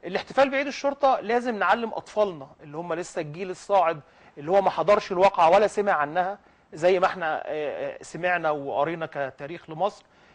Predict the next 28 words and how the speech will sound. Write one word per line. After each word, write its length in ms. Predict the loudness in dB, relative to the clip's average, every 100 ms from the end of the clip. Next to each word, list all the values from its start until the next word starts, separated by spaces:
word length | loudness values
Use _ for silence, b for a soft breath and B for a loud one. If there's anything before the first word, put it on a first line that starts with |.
| 4
لازم 280 | 4 4 2
نعلم 380 | 2 2 0 -4
أطفالنا 640 | -6 0 0 2 0 0 -4
إيه 120 | 0
هي 360 | 2 4 4 2 b b b -6
الواقعة 520 | 4 4 8 6 6
اللي 120 | 2
كان 180 | 0 0
سببها 340 | 2 2 2
عيد 180 | -2 -4
الشرطة. 420 | -8 -14 -16 _ _ _ _ b b b b
طبعا 240 | 6 6 6
كانت 200 | 2 4
واقعة 300 | 2 4 0
خمسة 320 | 0 -2 2
وعشرين 260 | 0 0 -4
يناير 160 | -2 -2
سنة 180 | -4
اتنين 220 | -8 -10 -12
وخمسين، 580 | -10 -12 -10 -10 -10 -14 -14
آه، 420 | -10 -8 -8 -8 -10
آه، 200 | -10 -10
ب-، 180 | -10 -8
آه، 240 | -8 -10 -14 b b b
آه، 800 | -8 -6 -4 -6 -6 -6 -8 -10
القائد 640 | -14 -12 -8 4 4 4 -4
البريطاني 720 | -8 -6 -6 -2 -2 -2 -8
إكسهام، 540 | -12 -10 -4 -4 -4